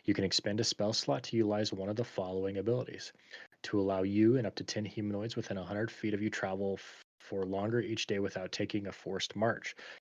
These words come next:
You gain an extra hour in this way per level of the spell slot used. You can go without sleep. For each level of spell slot expended, you may remain awake for an extra hour at night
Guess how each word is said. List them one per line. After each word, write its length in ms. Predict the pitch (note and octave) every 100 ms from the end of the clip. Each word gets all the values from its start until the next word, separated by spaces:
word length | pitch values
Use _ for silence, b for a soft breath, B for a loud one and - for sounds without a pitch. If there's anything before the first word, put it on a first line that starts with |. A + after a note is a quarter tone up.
| -
You 80 | G2+
gain 220 | F#2+ F#2
an 160 | G2
extra 320 | F#2+ G2+ - A2
hour 360 | G2 G2 G2+
in 100 | G#2
this 240 | G#2+ - -
way 200 | F2+ F2+
per 240 | - A#2+
level 320 | A2 F#2+ G#2
of 60 | G2
the 60 |
spell 220 | F#2 - F2+
slot 320 | - F2+ E2
used. 420 | A2+ A2+ C3+ - B B B
You 100 | G2+
can 160 | G2 F2+
go 120 | F2
without 320 | E2+ F2+ E2
sleep. 440 | - - F#2 A#2+ - - _ _ _ -
For 160 | A2+
each 180 | G#2+ -
level 220 | A2 A2
of 60 | G#2+
spell 220 | - G2+
slot 220 | - G2
expended, 400 | F#2 - A#2+ B2+
you 100 | A#2
may 220 | G#2 G#2
remain 360 | G2+ G2 G2 F#2+
awake 440 | G2+ F#2+ G2 A2+
for 140 | - G2+
an 60 |
extra 300 | F#2+ - A#2+
hour 320 | G2+ G2+ G2 F#2+
at 320 | G2 A2 -
night 320 | G2 G2 G#2